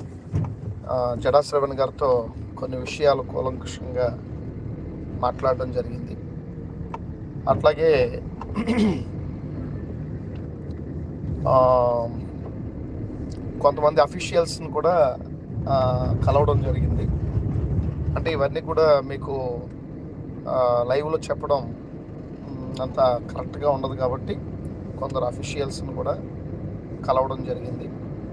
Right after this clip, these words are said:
ఇప్పుడు, ఆ, మనకి, ఆ, కోపెల్ల ఆర్సీఎం, మ్,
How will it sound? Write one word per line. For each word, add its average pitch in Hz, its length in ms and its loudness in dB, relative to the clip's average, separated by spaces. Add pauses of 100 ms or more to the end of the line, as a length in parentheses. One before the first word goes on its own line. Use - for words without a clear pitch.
(1300)
ఇప్పుడు, 175 500 0 (440)
ఆ, 156 320 6
మనకి, 143 600 -2 (600)
ఆ, 139 120 0 (100)
కోపెల్ల 185 680 6
ఆర్సీఎం, 156 520 2
మ్, 135 720 -8